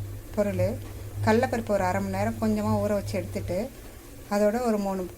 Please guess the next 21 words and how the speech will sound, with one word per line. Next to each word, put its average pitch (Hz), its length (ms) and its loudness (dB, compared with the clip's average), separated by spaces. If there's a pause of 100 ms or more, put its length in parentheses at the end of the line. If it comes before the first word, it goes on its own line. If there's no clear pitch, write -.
(440)
காஞ்ச 214 300 6
மிளகா, 185 260 -2 (380)
கொஞ்சம் 190 300 0
உப்பு, 196 300 -4 (280)
பெருங்காயத்தை, 208 560 6
இதை 214 160 0
நல்லா 202 180 2 (120)
குறை 226 140 4 (100)
குறைன்னு 214 280 4
அரைச்சி 185 260 0
எடுத்துடணும். 170 440 -2 (1500)
ஒரு - 180 -4
பேனில் 226 380 2
எண்ணெய் 214 220 -2
விட்டு 208 160 -4 (100)
கடுகு 208 320 0
விட்டு 196 260 -2 (840)
கொஞ்சம் 254 420 -4
கருவேப்பிலை, 196 440 -2 (2500)
இப்போ 233 160 8 (440)
இந்த 220 120 6